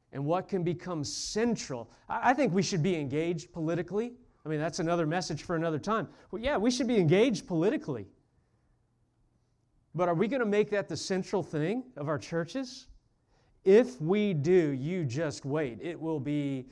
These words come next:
uh, the, the slipperiest of slopes down away from what must remain central,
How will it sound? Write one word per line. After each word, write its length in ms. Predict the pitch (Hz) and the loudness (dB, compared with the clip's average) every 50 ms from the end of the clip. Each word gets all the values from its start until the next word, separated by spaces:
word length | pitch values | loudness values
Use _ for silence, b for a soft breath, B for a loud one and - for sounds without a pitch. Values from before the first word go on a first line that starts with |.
| B B B B - | B B B B -14
uh, 40 | - - 87 - 185 180 | -12 -10 -10 -12 -12 -12
the, 280 | 175 175 165 175 165 | -8 -6 -4 -4 -4
the 180 | 156 151 156 156 | -2 -4 -4 -4
slipperiest 960 | 151 - - - 175 175 196 196 196 175 180 165 156 147 143 139 131 - - - | -4 -6 -6 -4 0 0 0 0 0 -4 -4 -2 -2 -2 -2 -4 -6 -10 -10 -10
of 180 | - 143 113 | -10 -10 -8
slopes 560 | - - - 151 151 147 135 131 - - - | -8 -6 -4 -2 -2 -2 -2 -4 -6 -8 -10
down 640 | - 127 107 147 139 139 143 131 120 117 107 107 113 110 b b b - | -12 -8 -6 -4 -4 -2 -2 -4 -6 -6 -8 -10 -12 -14 b b b -10
away 400 | 135 135 131 127 139 139 139 143 | -8 -6 -4 -2 -2 -2 -2 -2
from 480 | 131 - - 139 135 127 117 110 113 110 - - - | -4 -6 -8 -6 -6 -6 -6 -8 -10 -12 -16 -12 -6
what 200 | 151 147 131 104 | -4 -4 -4 -2
must 280 | 143 147 143 135 - | -2 -2 -2 -2 -2
remain 420 | - 131 131 139 156 196 214 214 196 | -2 0 2 6 8 8 10 8 8
central, 640 | 147 - 185 170 160 151 - - 131 120 120 117 | 6 4 2 2 2 0 -2 -6 -6 -6 -6 -8